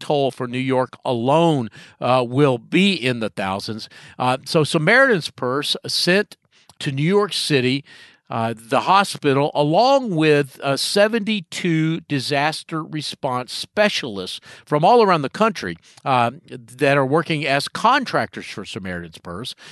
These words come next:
They include doctors, nurses, paramedics, lab technicians, and pharmacists,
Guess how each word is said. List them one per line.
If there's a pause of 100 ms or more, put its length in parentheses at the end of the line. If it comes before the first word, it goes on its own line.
(120)
They
include
doctors,
nurses,
paramedics,
lab
technicians,
and
pharmacists,